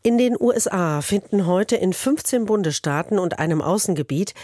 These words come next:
die Vorwahlen von Republikanern und Demokraten für die Präsidentschaftskandidatur statt.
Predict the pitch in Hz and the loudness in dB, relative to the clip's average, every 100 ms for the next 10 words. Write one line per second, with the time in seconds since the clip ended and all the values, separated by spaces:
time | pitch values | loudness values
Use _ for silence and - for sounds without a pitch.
0 | - - - 202 240 240 202 180 165 165 | -20 -10 -4 -2 2 2 2 2 2 0
1 | 175 160 151 160 151 156 - 156 165 185 | 0 0 0 -2 -2 -4 -2 0 0 0
2 | - 143 147 139 127 - 131 139 175 180 | 0 -2 -2 -2 -2 -2 -2 -2 -2 -2
3 | 175 180 190 180 180 180 190 170 - - | -4 -2 -2 -2 0 0 0 -2 -2 -2
4 | 139 117 117 117 127 107 - - - - | -2 -2 -4 -4 -6 -6 -6 -8 -12 -18